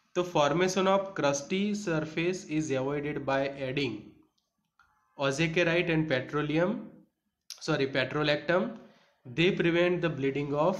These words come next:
mineral oils, कि जो मिक्सिंग में हम यूज़ करते हैं। Then opaque characters obtained by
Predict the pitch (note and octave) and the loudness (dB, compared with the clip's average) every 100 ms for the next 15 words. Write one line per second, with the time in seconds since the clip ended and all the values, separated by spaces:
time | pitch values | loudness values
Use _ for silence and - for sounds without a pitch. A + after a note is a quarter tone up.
0 | - - - C#3 C3+ C3+ C3+ B2 A#2 A2 | -6 -18 -8 0 0 2 0 0 -4 -8
1 | - B2 C#3+ C3 C3 - E3+ E3+ E3+ E3 | -8 -6 -4 -2 -4 -4 -2 -2 -2 -2
2 | D#3+ C#3 D3 D#3 - C3 C#3+ D3+ G3 - | -2 -2 -2 -4 -6 -4 -4 -2 -4 -6
3 | - - _ _ _ _ C3 D3+ F#3 - | -12 -20 _ _ _ _ -2 0 0 0
4 | D3 F#3 F#3 F#3 F3 F3 F3 F3+ F3 C#3 | 0 4 2 4 2 2 2 0 2 0
5 | - D#3 D3+ D3 | 0 -2 2 2